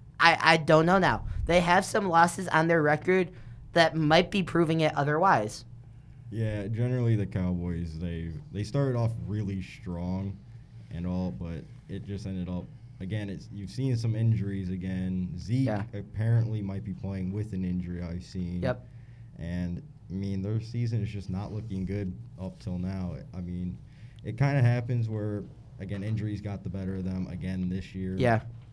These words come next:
Speaker 2: But again, I think they have, I think they have three wins with, against, who was it again? It was, I know Eagles, then what?
Speaker 1: They play
Speaker 2: Washington.
Speaker 1: Washington, New York,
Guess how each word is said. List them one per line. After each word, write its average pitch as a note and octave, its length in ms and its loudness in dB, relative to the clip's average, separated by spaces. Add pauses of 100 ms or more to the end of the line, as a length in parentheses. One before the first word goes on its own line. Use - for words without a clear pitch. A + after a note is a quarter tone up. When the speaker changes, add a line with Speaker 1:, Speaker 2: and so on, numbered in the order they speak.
(300)
Speaker 2:
But G2+ 160 -6
again, E2 420 -6 (640)
I G#2+ 140 -2
think A2 280 -2 (320)
they A2+ 140 4
have, A#2+ 380 6 (140)
I G2+ 140 -6
think G2 260 -6
they F#2+ 160 -4
have F#2 260 -4
three F#2 260 -6
wins F#2 420 -2
with, F2 360 -8
against, E2+ 440 -10 (720)
who A#2+ 80 0
was A#2 240 4
it A#2 100 -2
again? A2+ 300 2
It A2+ 80 2
was, F2+ 300 -6 (340)
I F#2+ 40 -6
know G2+ 160 -6
Eagles, G#2+ 680 -2 (380)
then D#2 160 -8
what? D2+ 800 -8
Speaker 1:
They C#3+ 120 6
play C3+ 280 6
Speaker 2:
Washington. C3 80 8
Speaker 1:
Washington, E3 680 6
New D3 80 4
York, C#3 340 4